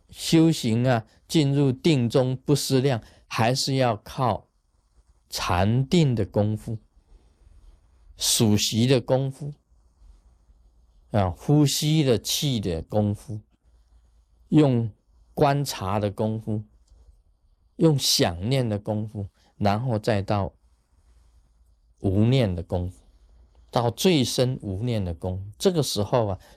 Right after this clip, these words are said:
就不是在禅定了，这个时候啊，真如的这个面貌啊，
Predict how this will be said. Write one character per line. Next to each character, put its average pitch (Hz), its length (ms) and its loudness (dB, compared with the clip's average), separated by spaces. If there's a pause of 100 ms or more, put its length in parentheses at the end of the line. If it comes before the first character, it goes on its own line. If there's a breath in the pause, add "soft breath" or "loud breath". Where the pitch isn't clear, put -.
就 123 220 2
不 117 160 -6
是 110 180 -6
在 95 220 -4
禅 - 340 -10
定 101 200 -6
了， - 160 -16 (180)
这 127 100 0
个 110 100 0
时 101 160 -4
候 107 260 -2
啊， 92 80 -4 (300 loud breath)
真 156 380 4
如 113 260 -2
的 117 140 2
这 113 140 -4
个 107 100 -2
面 113 260 0
貌 101 340 -2
啊， 87 80 -8